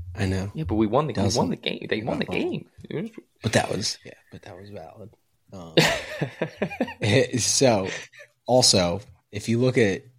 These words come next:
Speaker 1: I don't know what happened on between games. I mean, if I was in Louisville's clubhouse, I would have been saying something. But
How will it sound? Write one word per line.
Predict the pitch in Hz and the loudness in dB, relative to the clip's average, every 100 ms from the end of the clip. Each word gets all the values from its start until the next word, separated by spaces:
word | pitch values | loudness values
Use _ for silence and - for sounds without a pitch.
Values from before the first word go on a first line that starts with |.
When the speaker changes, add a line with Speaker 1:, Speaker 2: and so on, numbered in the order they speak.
| _ - | _ 0
Speaker 1:
I | 123 | 4
don't | 131 | 6
know | 110 | 6
what | 101 113 | 4 4
happened | 113 120 120 113 | 4 4 2 2
on | 110 107 107 - - - | 2 0 -2 -12 -20 -14
between | 110 - 123 123 | -6 2 4 6
games. | 120 123 123 123 - | 6 4 2 -2 -6
I | 90 | -4
mean, | 87 104 - - _ _ _ _ _ _ _ _ _ | -2 -4 -10 -20 _ _ _ _ _ _ _ _ _
if | 92 | 0
I | 92 | 4
was | 101 107 | 4 6
in | 107 | 6
Louisville's | 107 104 104 101 | 6 6 6 4
clubhouse, | - 110 107 104 101 - - | 4 4 6 6 4 0 -4
I | 90 | -2
would | 104 | 0
have | 104 | 2
been | 104 | 2
saying | 104 110 107 | 4 4 4
something. | 104 110 - 104 101 | 4 2 0 -2 0
But | 92 87 | 2 2